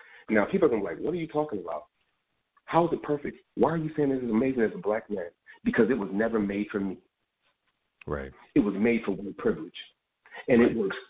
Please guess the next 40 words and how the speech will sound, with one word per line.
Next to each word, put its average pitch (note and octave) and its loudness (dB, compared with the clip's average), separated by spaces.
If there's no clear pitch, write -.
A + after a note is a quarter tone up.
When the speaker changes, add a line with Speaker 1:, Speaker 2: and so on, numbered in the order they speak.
Speaker 1:
perfectly. G#2 0
It B2+ -2
is G#2+ -6
amazing G2+ -4
for F#2 -6
white - -4
privilege A#2+ -4
and G2+ -8
those B2 6
who A2 -8
have G#2+ -4
money. F#2+ -2
It C#3 4
was F#2+ 0
never G#2+ -2
designed F2+ -6
for F2 -8
me. F2 -12
You A2 4
know A#2 8
why? A#2 2
Because - -2
I A2+ 6
was F#2+ 0
always A2+ 4
considered E2+ -2
three-fifths G2 -4
of - 0
a E2+ 0
man. F2+ -2
The G#2+ 6
national A#2 4
anthem C3 4
that G2 -4
you C3+ -6
want A#2+ 4
me D3+ 0
to G#2 -4
sing B2 0
was F#2 -4